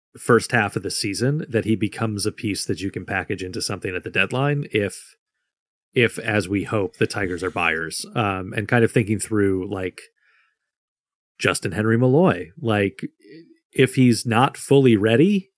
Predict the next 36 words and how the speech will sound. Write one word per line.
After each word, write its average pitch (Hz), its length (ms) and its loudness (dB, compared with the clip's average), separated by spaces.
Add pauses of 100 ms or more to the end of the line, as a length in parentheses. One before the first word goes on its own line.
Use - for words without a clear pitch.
(100)
um, 104 640 0 (1160)
him 131 460 2
staying 127 680 2
at 127 120 0
triple 101 380 0
A 117 200 2
and 110 120 0
having 107 240 2
a 98 80 0
good 101 420 2 (100)
first - 500 -2
start, 104 460 -2 (540)
start - 320 0
to 107 80 -8
triple 98 360 -2
A, 120 320 0 (480)
um, 110 480 0 (360)
and 101 280 0
looking 110 400 0
great 151 300 0
at 104 120 -2
triple 107 340 0
A, 175 320 6 (720)
again, 117 480 4
becomes 120 440 2
a 117 40 2
piece 117 320 2
that 107 120 2
is 95 120 0
movable 95 680 -2 (540)
at 110 180 -4
the 110 60 2
deadline 98 640 0
if - 180 -6
we're 98 100 0
buyers, 82 580 -2